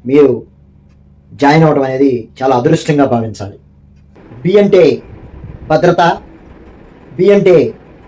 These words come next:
భరోసా, జి అంటే గ్యారంటీ. ఇది అసోసియేట్కైనా కస్టమర్కైనా మనం ఇచ్చే హామీ అండి.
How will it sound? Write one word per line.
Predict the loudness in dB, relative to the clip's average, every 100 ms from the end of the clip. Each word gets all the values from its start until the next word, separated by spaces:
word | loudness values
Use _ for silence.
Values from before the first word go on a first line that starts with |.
| -2
భరోసా, | 2 2 2 -2 -2 -8 -20 -20 -20 -20 -20 -20 -6
జి | 0
అంటే | 2 4 2 2 -2 -16 -20 -10 -2
గ్యారంటీ. | 2 2 -2 -8 -18 -20 -20 -20 -20 -20 -20 -20 -6
ఇది | 0 2
అసోసియేట్కైనా | 2 0 2 2 2 0 0 -4 -8 -20 -20 -20 -20 -16 -6
కస్టమర్కైనా | -4 0 0 2 2 0 -2 -10 -20 -20 -10 -4
మనం | -2
ఇచ్చే | -2 0 0 0 0
హామీ | 0 2 2
అండి. | 2 0